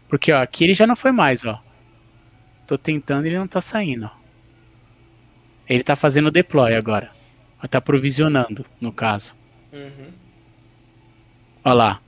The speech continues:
Speaker 1: Aí subiu meu container bonitinho, ó lá, com uma só task, que é o que eu tinha feito, ó lá. Dessa forma, eu consegui fazer um deploy em produção. Você consegue subir uma funcionalidade em que?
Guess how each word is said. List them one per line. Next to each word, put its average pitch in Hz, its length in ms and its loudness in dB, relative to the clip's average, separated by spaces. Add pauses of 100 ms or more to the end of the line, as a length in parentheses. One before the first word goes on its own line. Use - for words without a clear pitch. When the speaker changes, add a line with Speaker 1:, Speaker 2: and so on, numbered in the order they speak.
(460)
Speaker 1:
Aí 143 120 2
subiu 185 480 0
meu 202 120 0
container 190 480 0
bonitinho, 190 480 -4
ó 185 40 4
lá, 139 180 2
com - 220 -6
uma 165 360 -4
só 180 200 0
task, 143 420 -2
que - 200 -4
é 143 80 2
o 143 80 -2
que - 100 -8
eu 151 60 -2
tinha 147 300 -6
feito, 131 460 -8
ó 127 40 -12
lá. 113 160 -16 (500)
Dessa 208 360 0
forma, 190 340 4
eu 190 40 -6
consegui 190 420 -12
fazer 185 280 -6
um 185 100 -8
deploy 165 580 -4
em 165 60 -10
produção. 156 680 -10 (240)
Você - 140 -18
consegue - 300 -8
subir 160 300 -10
uma 160 140 -8
funcionalidade 151 1040 -4 (400)
em 160 340 -8
que? 139 360 -2